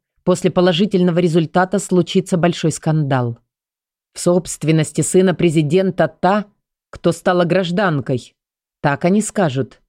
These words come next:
Недоброжелатели-то, которых у Владимира Владиславовича в избытке. Пускай на момент проверки Левадову опекает трансрегиональный университет и лично чертов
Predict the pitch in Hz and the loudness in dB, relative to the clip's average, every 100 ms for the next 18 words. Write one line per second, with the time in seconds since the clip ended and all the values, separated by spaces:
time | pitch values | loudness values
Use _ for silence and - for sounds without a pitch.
0 | _ _ _ 285 233 226 220 180 214 220 | _ _ _ -2 0 0 -2 0 2 2
1 | 214 196 156 156 139 156 175 160 170 160 | 2 0 0 0 -2 0 0 0 0 0
2 | 185 180 185 156 151 165 175 - 185 147 | 0 2 2 0 0 0 -2 -2 -2 0
3 | 139 - 170 165 170 165 151 - 131 117 | -2 -4 -2 0 0 0 -2 -2 -4 -4
4 | _ _ _ _ _ _ - 143 - 143 | _ _ _ _ _ _ -6 -6 -2 0
5 | 143 165 175 165 165 175 - - 160 147 | 2 2 2 2 0 0 -4 -2 0 2
6 | 151 - 175 147 151 151 165 165 180 165 | 0 0 0 2 0 0 0 0 0 0
7 | 175 170 - _ _ _ - 269 180 160 | 0 0 -4 _ _ _ -2 0 0 0
8 | 165 165 170 175 165 165 165 160 170 - | 0 2 2 0 0 0 2 0 0 -2
9 | 180 180 139 - _ - 214 226 240 - | -2 0 0 -4 _ -2 0 2 0 -4
10 | - 147 - - 147 - | -4 -6 -2 -2 0 -2